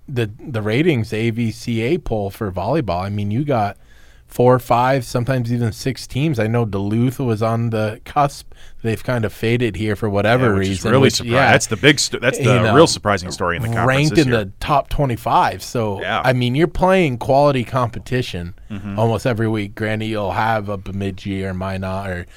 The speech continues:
Speaker 1: so be it that
Speaker 2: Yep.
Speaker 1: you go, "Okay, we go in here, do what we have to do, take care of business,
Speaker 2: Yep.
Speaker 1: get out." But at least once a weekend almost, you're gonna play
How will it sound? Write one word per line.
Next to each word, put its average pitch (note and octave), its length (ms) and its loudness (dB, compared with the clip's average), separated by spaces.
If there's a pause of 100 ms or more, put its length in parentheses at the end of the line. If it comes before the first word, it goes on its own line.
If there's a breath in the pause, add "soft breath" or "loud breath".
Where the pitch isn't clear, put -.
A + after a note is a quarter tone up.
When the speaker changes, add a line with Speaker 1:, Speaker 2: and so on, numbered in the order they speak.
(160 soft breath)
Speaker 1:
so G#2+ 280 -2
be G#2 240 0
it G2 240 -4
that G2+ 180 -4
Speaker 2:
Yep. - 100 -14
Speaker 1:
you A2 160 -4
go, A2 260 0
"Okay, G#2 360 -6
we G2+ 140 -10
go A2 200 -4
in G#2+ 60 -4
here, A2 180 -4
do G#2 140 -6
what G#2 140 -2
we G#2 80 -2
have G2+ 100 -4
to G#2 100 -12
do, F#2+ 160 -6
take G2+ 220 -8
care G2 160 -6
of F2+ 80 -8
business, F#2+ 320 -8
Speaker 2:
Yep. - 80 -12
Speaker 1:
get G2 100 -6
out." A2+ 300 -2
But F#2+ 260 -6 (880 soft breath)
at G#2 120 -6
least B2+ 240 0
once A#2+ 240 -2
a G#2+ 40 -4
weekend G#2+ 400 -2
almost, F2+ 420 -6
you're F#2+ 100 -6
gonna G2+ 280 -4
play F#2+ 540 -4